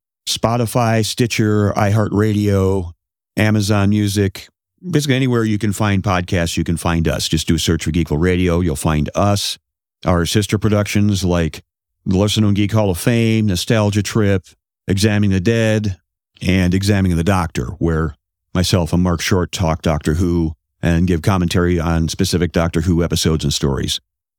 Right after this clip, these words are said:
You can find us on social media, Geekville Radio. It's on Facebook, Twitter, and on Instagram. You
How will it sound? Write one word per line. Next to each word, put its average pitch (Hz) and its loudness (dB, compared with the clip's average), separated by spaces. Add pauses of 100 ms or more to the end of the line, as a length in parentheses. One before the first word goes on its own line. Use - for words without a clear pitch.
You 95 0
can 185 0
find 113 0
us 98 -2
on 107 2
social 107 0
media, 165 0
Geekville 110 -2
Radio. 113 2
It's 110 -2
on 92 0
Facebook, 104 0
Twitter, 95 0
and 87 2 (340)
on 85 2
Instagram. 107 0
You 107 -6